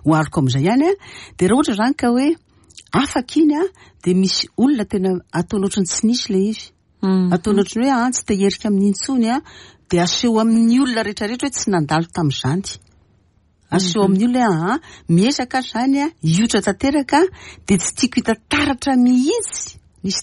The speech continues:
Speaker 1: diany hoe nisy marika hoe nisy fijaliana."
Speaker 2: Mhm.
Speaker 1: Zay zany no mahatonga anao hoe andao jerentsika kely zay le hoe mila manaiky a, ny lalana ny diavina,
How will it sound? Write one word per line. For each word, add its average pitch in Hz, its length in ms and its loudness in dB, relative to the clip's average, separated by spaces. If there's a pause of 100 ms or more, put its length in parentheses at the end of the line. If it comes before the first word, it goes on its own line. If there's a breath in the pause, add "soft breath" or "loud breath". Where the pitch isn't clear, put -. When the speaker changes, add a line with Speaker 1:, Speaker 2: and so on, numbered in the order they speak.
Speaker 1:
diany 247 320 2
hoe 254 60 2
nisy 214 240 -2
marika 226 320 -2
hoe 240 160 0 (220 loud breath)
nisy 165 220 2
fijaliana." 147 600 -2 (460)
Speaker 2:
Mhm. 151 480 0 (880)
Speaker 1:
Zay 240 260 0
zany 285 260 2
no 208 60 2
mahatonga 175 400 0
anao 143 240 2
hoe 233 160 -2 (340 loud breath)
andao 160 300 4
jerentsika 151 500 0
kely 220 200 0
zay 160 200 0
le 147 140 2
hoe 196 240 0 (320 loud breath)
mila 160 300 2
manaiky 156 600 2
a, 320 220 0
ny 156 140 2
lalana 147 340 2
ny 131 100 2
diavina, 220 480 0